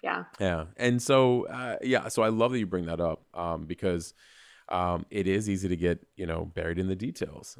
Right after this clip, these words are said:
Speaker 2: Um, but w-, we have a responsibility to solve for time. Um, I can't really own that one. That was Naval. Um, but he said, like, "Solve for time, you'll solve for everything else." And it's, and, and, and anything, it's not just your business, right? Because if you're solving for time in other areas of your life,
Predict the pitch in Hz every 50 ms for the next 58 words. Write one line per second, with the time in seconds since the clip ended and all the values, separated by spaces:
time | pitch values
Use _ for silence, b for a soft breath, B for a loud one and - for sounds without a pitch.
0 | _ _ - 90 90 85 82 85 85 - 101 90 - - - - - - _ -
1 | - 85 - - - 101 95 98 101 95 104 107 104 104 101 92 92 - - 98
2 | 92 87 - 87 82 90 87 85 82 80 80 - - 82 80 80 - - - -
3 | - - - 57 - - _ _ b b b b b b b - - 82 85 82
4 | 82 82 82 82 85 - 92 85 82 80 80 82 82 82 82 82 80 80 80 80
5 | 78 78 80 78 80 85 82 80 80 85 85 85 85 85 87 - b b b b
6 | b b - 90 90 87 90 92 95 92 117 101 95 90 92 - 117 123 127 120
7 | 107 - 117 101 98 98 92 85 - 85 82 82 - 76 73 76 76 80 - -
8 | 65 67 67 - - - - - 113 120 120 - - - 147 151 151 - 160 160
9 | 156 156 - 156 147 151 180 202 - 113 95 92 - - 117 107 107 - 104 90
10 | 90 - - 104 87 85 92 92 104 - 117 95 117 104 95 101 - 104 104 -
11 | - 107 101 104 101 98 104 98 - 107 98 95 95 92 90 92 90 92 92 85
12 | 90 87 87 85 110 143 131 95 92 - -